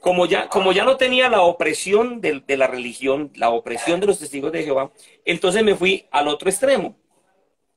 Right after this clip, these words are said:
y comencé a llevar mi vida, comencé a trabajar y a vivir única y exclusivamente de la música. Empecé, empecé a vivir de la farándula y comencé a trabajar con todas las orquestas conocidas de aquí de, de nuestro país, de Colombia.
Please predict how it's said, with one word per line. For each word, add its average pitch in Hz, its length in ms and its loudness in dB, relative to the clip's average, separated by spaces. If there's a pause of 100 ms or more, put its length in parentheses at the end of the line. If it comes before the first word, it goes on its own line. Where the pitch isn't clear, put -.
(140)
y 170 100 -4
comencé 165 420 2
a 175 60 2
llevar 208 340 2
mi 208 120 2
vida, 196 300 2
comencé 160 320 0
a 151 60 -2
trabajar 165 420 2
y 180 40 0
a 185 40 0
vivir 156 320 0 (360)
única 202 340 2
y 165 40 2
exclusivamente 156 680 -2
de 156 100 0
la 135 100 0
música. - 460 -6 (300)
Empecé, 143 680 -2
empecé 143 380 -2
a 147 60 2
vivir 180 260 -2
de 175 100 2
la 156 120 -2
farándula 160 640 0 (1200)
y 170 100 -2
comencé 175 360 2
a 165 60 0
trabajar 165 520 2
con 196 240 -2
todas 208 300 0
las 180 120 2
orquestas 165 680 -4 (680)
conocidas 156 600 0
de 151 60 0
aquí 139 220 -4
de, 143 240 0
de 131 140 -4
nuestro 117 300 -6
país, 113 280 -2
de 127 100 -4
Colombia. 113 480 -6